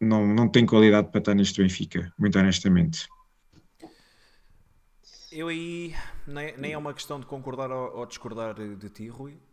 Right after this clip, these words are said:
Speaker 2: É mais um, é mais o facto de Diogo Gonçalves ter feito uma posição que não lhe era familiar durante praticamente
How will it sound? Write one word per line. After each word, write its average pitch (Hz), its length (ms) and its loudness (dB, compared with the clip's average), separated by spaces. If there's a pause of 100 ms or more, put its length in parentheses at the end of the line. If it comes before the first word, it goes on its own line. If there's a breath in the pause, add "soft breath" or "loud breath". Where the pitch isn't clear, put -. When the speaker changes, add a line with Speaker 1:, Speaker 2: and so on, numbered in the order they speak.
(160)
Speaker 2:
É 113 100 -12
mais 110 460 -12
um, 107 320 -14
é 107 80 -16
mais 110 480 -12
o 107 60 -20
facto 120 400 -12
de 113 320 -12
Diogo 110 240 -10
Gonçalves 117 480 -10
ter 117 140 -16
feito 110 260 -16
uma 107 120 -12
posição 104 480 -16
que 104 140 -20
não 101 80 -14
lhe 101 100 -12
era 98 120 -12
familiar 98 480 -12
durante 95 360 -16
praticamente 92 720 -18